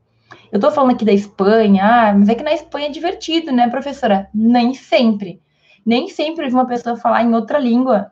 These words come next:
é tão divertido assim. Por exemplo, tinha palestras em francês. Eu não falo francês. O que que eles faziam? Eles faziam, tipo, uma,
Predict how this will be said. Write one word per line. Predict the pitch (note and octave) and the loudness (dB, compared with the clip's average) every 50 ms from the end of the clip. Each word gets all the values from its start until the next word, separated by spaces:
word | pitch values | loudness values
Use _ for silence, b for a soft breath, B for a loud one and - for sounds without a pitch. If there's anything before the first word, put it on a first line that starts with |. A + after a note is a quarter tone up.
| _ | _
é | _ - A3 | _ -6 -4
tão | A3 A3 A3 | -4 -2 0
divertido | A3+ A3+ A3+ A#3 G#3 - G#3 G3+ | 0 0 0 -2 -4 -4 -6 -6
assim. | - - - C4 A3+ G3+ G3+ B B B B _ | -6 -6 -4 -2 -2 -2 -2 B B B B _
Por | - A3+ | -2 -2
exemplo, | A#3 B3 A3+ A3+ G#3 G3+ G3+ G3+ | 0 0 0 0 0 0 -2 -4
tinha | - A#3 | -6 -4
palestras | G#3 A#3+ A3+ G#3+ G#3 G#3 A3+ A3+ - C4+ B3+ | 0 0 2 4 4 4 2 0 -4 -10 -8
em | C4 C#4 | -8 -10
francês. | - - D4 - - - - C4 B3+ A#3+ A#3 G#3+ G3+ - _ _ _ _ _ _ _ | -10 -10 -12 -12 -12 -6 -2 -2 -2 -2 -2 -6 -8 -16 _ _ _ _ _ _ _
Eu | - G#3 G#3 | -4 -2 -2
não | A3+ C#4 D4+ | -2 -2 -4
falo | - - B3+ B3 C4 C#4+ | -2 0 2 2 2 2
francês. | C#4 - A3 G#3 G#3+ G3+ G3+ G3+ G3 G3 | -2 -6 -6 -6 -6 -4 -4 -4 -4 -4
O | |
que | - A#3 A3+ | -4 -10 -10
que | - D4 | -10 -12
eles | D#4 D4+ | -14 -8
faziam? | - D4+ C#4 B3+ A#3 | -6 -4 -2 -2 -2
Eles | A3+ A3+ | -4 -4
faziam, | A3 A3 A3+ A#3 | -2 -4 -4 -4
tipo, | A3+ A3 G3+ B3 | -4 -8 -6 -4
uma, | C4 C4 C4+ C#4 C#4 C4+ C4+ B3+ A#3+ A3+ G3+ | -2 -2 0 0 0 0 0 0 0 0 -4